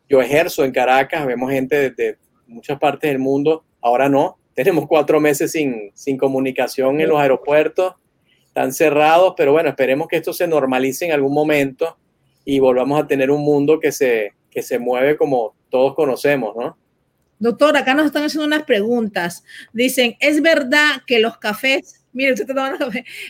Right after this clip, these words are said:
Speaker 2: eh,
Speaker 1: No,
Speaker 2: "mancha
Speaker 1: no,
Speaker 2: los
Speaker 1: no es café, no es café, es agua. Ajá.
Speaker 2: Ah,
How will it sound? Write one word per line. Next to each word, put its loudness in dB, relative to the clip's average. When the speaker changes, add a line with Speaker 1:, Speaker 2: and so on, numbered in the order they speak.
Speaker 2:
eh, 2
Speaker 1:
No, -12
Speaker 2:
"mancha 0
Speaker 1:
no, 0
Speaker 2:
los 0
Speaker 1:
no -8
es -4
café, 0
no 2
es 0
café, 4
es 4
agua. 2
Ajá. 4
Speaker 2:
Ah, 0